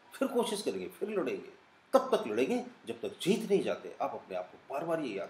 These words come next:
दिलाएंगे। और मुझे उम्मीद है आप जिंदगी में hundred percent जीतेंगे। जब भी आप अपने आप को कमजोर महसूस करें ना, तो मेरा ये वीडियो earphone लगाकर कान में बार-बार सुन लो आप। बार-बार सुनो इस वीडियो को, मेरे words को आपके अंदर उतर जाने दो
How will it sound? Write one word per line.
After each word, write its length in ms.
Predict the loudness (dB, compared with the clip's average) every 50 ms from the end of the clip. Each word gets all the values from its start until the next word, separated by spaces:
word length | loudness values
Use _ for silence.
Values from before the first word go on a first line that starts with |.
| -10 -14
दिलाएंगे। 960 | -18 -18 -18 -20 -20 -20 -20 -20 _ _ _ _ _ _ -20 -12 -4 -2 -2
और 60 | 0
मुझे 200 | 2 4 6 8
उम्मीद 340 | 8 8 6 4 4 4 4
है 200 | 2 2 0 -6 -4 0 0
आप 120 | 0 0
जिंदगी 300 | 0 -2 -2 -2 -2 -2
में 120 | -2 -4 -4
hundred 360 | -4 -4 0 0 0 0 0
percent 300 | -2 -2 -2 -4 -6 -6
जीतेंगे। 400 | -8 -10 -14 -14 -16 -18 -18 -20 -20 -20 -20 _ -20 -10 -2
जब 160 | -2 0 2
भी 100 | 4 4
आप 140 | 4 4 2
अपने 220 | 0 -4 -4 -4 -6
आप 80 | -4
को 100 | -6 -6 -6 -4
कमजोर 360 | -6 -4 0 4 4 4 4
महसूस 360 | 2 -2 -6 -6 -6 -8 -6
करें 180 | -4 -2 -2 0
ना, 100 | 0 -2
तो 340 | -4 -6 -14 -12 -6 -2 2
मेरा 200 | 6 6 8 8
ये 160 | 6 4 2
वीडियो 560 | 0 0 0 2 4 4 4 4 2 -2 -6 -8 -2
earphone 500 | 0 4 4 4 4 4 2 2 2 4
लगाकर 300 | 4 2 2 0 0 -4
कान 320 | -4 0 0 2 2 4 4
में 120 | 4 4
बार-बार 300 | 6 4 4 4 2 0
सुन 220 | -2 0 0 2 2
लो 140 | 2 2
आप। 160 | 0 -2 -4 -10 -18 -20 -20 -20 _ _ _ _ _ _ _ _ _ _ _ _ _ -2
बार-बार 360 | 2 6 8 8 10 8 8 6
सुनो 320 | 6 6 6 8 8 8
इस 160 | 6 4 0
वीडियो 280 | 0 0 2 4 4 4
को, 320 | 4 4 2 2 2 0 -4 -8 -2 0
मेरे 160 | 2 2 4
words 400 | 4 4 4 4 4 2 -2 2
को 100 | 4 6
आपके 200 | 6 6 4 0
अंदर 200 | 0 0 0 -2
उतर 260 | -2 -2 -2 -4 0
जाने 240 | 2 2 2 2 2
दो 280 | 2 4 2 2 2